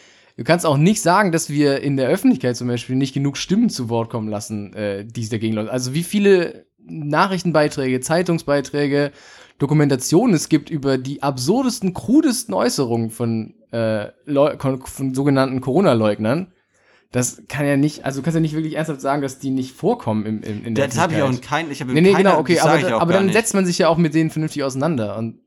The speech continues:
Speaker 1: entkräftet
Speaker 2: Hm,
Speaker 1: das.
Speaker 2: ich glaube tatsächlich, eine, die reine Quantität ist n-, ist kein Maßstab darüber, ob eine gute und eine sinnvolle Auseinandersetzung stattfindet.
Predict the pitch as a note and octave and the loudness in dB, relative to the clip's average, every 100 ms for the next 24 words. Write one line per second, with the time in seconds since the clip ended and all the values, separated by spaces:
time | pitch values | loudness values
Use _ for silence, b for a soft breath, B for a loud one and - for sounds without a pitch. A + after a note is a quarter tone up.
0 | - B2+ B2 F#3 C3 B2+ G#2+ - A#2 D#3 | -10 -8 -2 2 2 0 -2 -6 0 2
1 | D#3+ C3+ C#3+ B2 D3 B2+ B2+ C3 B2 A#2+ | 2 0 -2 0 0 -2 -6 -2 -2 -2
2 | A#2+ C3 B2+ - C3 C#3+ C3+ C3 B2 G#2+ | 0 0 0 2 0 2 -4 0 0 -2
3 | A#2 A2 - A2+ A2+ A2+ - A#2 A2+ A2+ | -8 -8 -6 -6 -4 -8 -2 0 2 2
4 | - G#2+ A2 G#2 G2+ G2+ G#2+ A2 C3 A2+ | 0 -2 -2 0 0 0 -4 -2 -2 -2
5 | G#2+ G#2 G2 G2 - _ _ - G#2+ B2 | -2 -4 -4 -6 -8 _ _ -10 -2 0
6 | A#2 G#2+ G2 - G#2+ G#2 G2+ - F#2+ G#2 | 2 4 4 2 0 2 0 -2 -6 -6
7 | G#2 F#2+ A#2 - - G2+ F#2 - - | -6 -2 -2 -2 -4 -4 -4 -6 -14